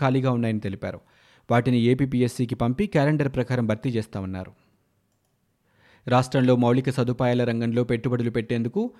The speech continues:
విద్య, నైపుణ్య అభివృద్ధి రంగాల్లో సహకారం అందించేందుకు ఆస్ట్రేలియా సంసిద్ధత వ్యక్తం చేసింది. భారత్లో ఆస్ట్రేలియా హై కమిషనర్ హెచ్ బ్యారీ ఓ ఫారెల్ నేతృత్వంలో ఆస్ట్రేలియా ప్రతినిధి బృందం ముఖ్యమంత్రి జగన్మోహన్ రెడ్డితో సమావేశం జరిగింది.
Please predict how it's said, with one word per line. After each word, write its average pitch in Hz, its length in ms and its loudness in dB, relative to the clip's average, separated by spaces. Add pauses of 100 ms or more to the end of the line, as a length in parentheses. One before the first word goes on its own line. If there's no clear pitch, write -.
(140)
విద్య, 147 340 2
నైపుణ్య 160 460 2
అభివృద్ధి 131 380 0
రంగాల్లో 120 400 2
సహకారం 139 540 0
అందించేందుకు 110 680 0
ఆస్ట్రేలియా 117 440 0
సంసిద్ధత 123 560 -2
వ్యక్తం 120 320 -2
చేసింది. 98 380 -6 (460)
భారత్లో 131 580 4
ఆస్ట్రేలియా 139 520 2
హై 135 180 0
కమిషనర్ 135 560 0 (320)
హెచ్ 147 260 2
బ్యారీ 131 440 2 (140)
ఓ 139 100 6
ఫారెల్ 135 420 2
నేతృత్వంలో 123 640 0
ఆస్ట్రేలియా 123 480 0
ప్రతినిధి 113 400 -4
బృందం 117 320 -2
ముఖ్యమంత్రి 113 420 -2
జగన్మోహన్ 117 500 0
రెడ్డితో 110 360 -2 (180)
సమావేశం 123 480 0
జరిగింది. 95 400 -8